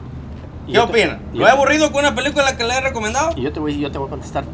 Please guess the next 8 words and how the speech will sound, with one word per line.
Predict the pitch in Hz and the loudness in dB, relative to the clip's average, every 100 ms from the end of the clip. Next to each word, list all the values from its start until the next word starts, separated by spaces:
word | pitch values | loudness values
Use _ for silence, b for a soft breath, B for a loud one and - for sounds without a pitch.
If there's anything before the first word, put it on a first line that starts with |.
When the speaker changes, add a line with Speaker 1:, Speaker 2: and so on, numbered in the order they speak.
| - | -10
Speaker 1:
seriamente. | 147 131 139 202 - | -6 -4 -2 -4 -4
Speaker 2:
Diga, | - 339 339 | 0 2 2
diga, | 285 339 | 0 -2
diga. | 330 415 392 - - - - - - - - - - - | -4 -6 -10 -14 -14 -14 -14 -14 -14 -14 -14 -14 -14 -12
Speaker 1:
Cuando | 110 113 | -8 -6
tú | 185 | -2
me | 226 | 0
mires | 202 226 202 - | 2 2 0 -4